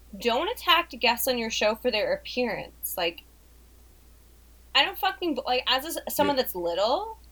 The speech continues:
Speaker 1: and you're gonna, if I go on your show and you're gonna make fun of me for, like, what I look like, for my size shit I can't control,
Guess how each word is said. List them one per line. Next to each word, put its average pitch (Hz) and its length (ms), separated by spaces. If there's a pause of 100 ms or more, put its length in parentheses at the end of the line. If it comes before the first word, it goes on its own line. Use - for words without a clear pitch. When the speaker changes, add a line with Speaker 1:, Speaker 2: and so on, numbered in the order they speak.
(440)
Speaker 1:
and 226 120
you're 240 160
gonna, 285 260
if 247 140
I 226 140
go 294 100
on 320 220
your 269 180
show 285 120
and 277 100
you're 254 140
gonna 294 160
make 277 200
fun 226 200
of 262 100
me 254 360
for, 269 100
like, 208 220
what 196 120
I 208 160
look 220 200
like, 240 240
for 226 100
my 214 220
size 233 260
shit - 240
I 214 160
can't 240 280
control, 196 880